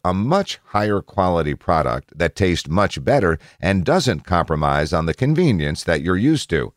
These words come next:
While for owners who currently pay for refrigerated options, he's promised, quote, "an all-around unbelievable increase in convenience without any compromise in quality and taste."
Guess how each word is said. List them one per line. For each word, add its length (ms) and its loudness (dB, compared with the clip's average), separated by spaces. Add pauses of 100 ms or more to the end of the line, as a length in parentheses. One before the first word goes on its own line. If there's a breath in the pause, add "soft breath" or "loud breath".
(300)
While 360 2
for 260 -2
owners 320 2
who 100 0
currently 400 0
pay 260 2
for 200 -4
refrigerated 760 2
options, 520 0 (180 soft breath)
he's 280 2
promised, 520 -2
quote, 360 0
"an 200 -2 (140)
all-around 800 2
unbelievable 1000 2
increase 580 0
in 160 -2
convenience 760 0
without 460 0
any 300 2
compromise 760 0
in 120 -4
quality 540 0
and 140 0
taste." 480 -2